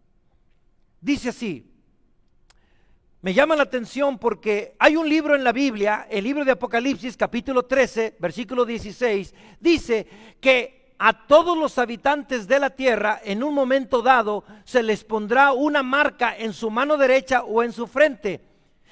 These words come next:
Y me llama la atención porque", y entonces él hace la pregunta, "¿no será esto realmente que se está cumpliendo ya en nuestros días y que todo se está preparando para que nos puedan colocar una marca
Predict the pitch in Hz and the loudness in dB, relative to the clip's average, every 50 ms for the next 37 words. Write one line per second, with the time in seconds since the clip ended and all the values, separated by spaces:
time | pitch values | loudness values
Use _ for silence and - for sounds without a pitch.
0 | - 233 - 262 277 262 254 254 226 190 226 294 349 349 359 359 339 320 320 294 | -20 -8 -2 0 0 2 0 -2 -2 2 2 2 4 4 4 4 4 2 2 0
1 | 277 247 - - 294 330 311 285 254 185 - 254 247 - 247 247 233 202 - - | -8 -8 -6 -2 2 4 4 2 2 0 -2 -4 -4 0 0 0 0 0 -4 -10
2 | _ _ _ _ _ _ _ _ - 185 202 196 190 - 240 247 202 233 - 247 | _ _ _ _ _ _ _ _ -6 -4 -2 -2 -2 -4 -8 -8 -8 -8 -6 -4
3 | 240 247 233 - 240 226 214 - - 208 202 220 214 196 - 175 135 - _ _ | -4 -4 -4 -4 -2 -2 -2 -2 -2 -4 -4 -4 -6 -4 -6 -6 -8 -8 _ _
4 | _ _ _ _ 190 208 247 302 370 381 - - - 285 262 247 240 247 247 240 | _ _ _ _ -6 -4 -2 -2 -2 -2 -4 -8 -2 0 2 2 2 2 2 2
5 | 233 233 240 247 220 - - _ 240 233 214 202 - - _ _ _ _ - - | 2 2 2 0 0 -4 -10 _ -2 0 0 0 -4 -8 _ _ _ _ -4 -2
6 | 240 254 254 254 233 240 254 254 - - 254 - - 220 - 196 190 - - 233 | 0 0 0 0 -2 -2 -4 -4 -4 -8 -10 -6 -6 -8 -8 -8 -12 -4 -2 -4
7 | 240 - 254 247 220 165 196 240 247 247 214 247 220 175 208 226 233 240 240 226 | -2 -2 -8 -8 -8 -6 -4 -4 -4 -2 -2 -4 -2 0 0 0 0 0 -2 -4
8 | 214 - - 202 196 185 165 185 220 226 240 254 262 - - _ _ - - - | -6 -8 -8 -10 -10 -8 -6 -6 -4 -4 -4 -4 -4 -8 -14 _ _ -20 -20 -20
9 | 185 - 254 202 - 247 - - 254 269 302 320 294 - 415 226 - _ 262 262 | -8 -8 -8 -4 -4 -6 -2 4 4 6 6 4 2 -2 -6 -10 -2 _ 0 2
10 | - 262 262 - 240 233 226 226 247 262 262 277 277 277 247 226 220 214 - 214 | 2 0 -2 2 2 2 2 2 0 6 6 4 6 6 2 2 2 0 -2 -4
11 | 208 202 185 - _ 220 233 247 269 269 254 - 233 220 208 202 - - 240 233 | -4 -4 -8 -6 _ 0 0 2 0 -2 -2 -4 -4 -4 -4 -4 -2 0 2 2
12 | 240 240 - - _ - 220 247 277 294 285 285 269 247 214 202 208 226 247 262 | 2 0 -2 -10 _ -6 -4 -2 0 0 0 0 -2 -2 -2 0 2 2 2 2
13 | 262 - - 269 269 254 - | 0 -2 2 2 2 2 2